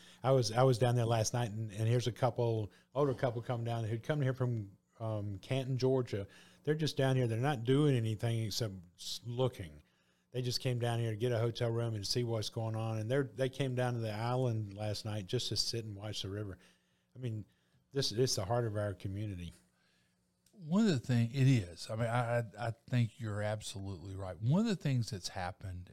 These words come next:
Speaker 2: and it's happened not just on that two-mile whitewater course. We've had a series of drownings over the last, I mean, there've always been drowning on Chattahoochee. I mean, everybody knows that. But you've had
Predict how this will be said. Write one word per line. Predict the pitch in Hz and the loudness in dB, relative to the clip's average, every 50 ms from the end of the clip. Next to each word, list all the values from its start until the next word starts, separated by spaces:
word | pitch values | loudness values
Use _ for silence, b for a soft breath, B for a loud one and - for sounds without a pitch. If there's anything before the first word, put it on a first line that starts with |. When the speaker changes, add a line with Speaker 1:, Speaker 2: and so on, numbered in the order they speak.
| 67 95 | -10 -6
Speaker 2:
and | 101 101 98 98 | -4 -4 -2 -2
it's | 104 104 - | -4 -4 -4
happened | - 113 101 101 - 104 98 95 | -4 -4 -4 -4 -6 -10 -12 -12
not | 98 98 98 87 | -12 -14 -14 -14
just | 98 101 95 - - | -16 -18 -18 -18 -18
on | 101 101 101 | -18 -18 -18
that | 95 92 92 - - | -18 -18 -20 -18 -18
two-mile | - - 101 98 98 98 95 92 87 95 | -16 -14 -14 -14 -12 -12 -10 -10 -8 -8
whitewater | 98 101 101 101 - - 104 92 87 - _ _ | -6 -6 -6 -6 -8 -12 -16 -16 -18 -20 _ _
course. | - - - _ - - - - | -20 -20 -20 _ -20 -20 -20 -20
We've | - - - - - - _ - 294 269 | -20 -20 -20 -20 -20 -20 _ 0 2 2
had | |
a | 185 113 | 2 2
series | - - - 113 110 113 98 95 | 2 4 4 4 4 4 2 0
of | 92 90 | -4 -4
drownings | - 92 98 92 95 95 95 92 90 90 92 | -4 -4 -2 -2 -2 -2 -2 -4 -6 -6 -8
over | 92 90 90 92 | -8 -8 -6 -8
the | 92 92 | -8 -8
last, | 90 90 90 90 90 90 87 - - - - - _ _ _ _ _ _ B B B B B B | -6 -6 -6 -6 -6 -6 -6 -6 -6 -6 -8 -8 _ _ _ _ _ _ B B B B B B
I | B B B - | B B B 2
mean, | 147 151 | 4 4
there've | 156 143 135 | 4 6 6
always | 139 123 120 110 101 90 | 6 6 6 4 0 -2
been | - 101 92 | -6 -8 -6
drowning | 92 95 92 92 92 92 92 | -4 -4 -4 -4 -4 -6 -8
on | 92 87 | -8 -8
Chattahoochee. | - - 95 85 80 90 92 90 - - 73 71 90 | -6 -6 -6 -6 -6 -8 -10 -12 -12 -12 -12 -12 -10
I | 98 | -8
mean, | 98 98 98 98 98 98 101 101 - | -8 -10 -10 -12 -14 -18 -20 -14 -10
everybody | 110 104 101 101 95 98 92 95 95 90 | -6 -2 -2 -2 0 -2 -2 -4 -4 -6
knows | 98 98 90 92 90 - - | -6 -6 -6 -8 -8 -10 -12
that. | 87 85 82 - - | -12 -14 -14 -6 -2
But | - 110 107 - - | -2 -2 -2 -2 -2
you've | 120 110 107 | -4 -2 0
had | 117 113 110 110 104 104 | 0 2 2 2 0 -2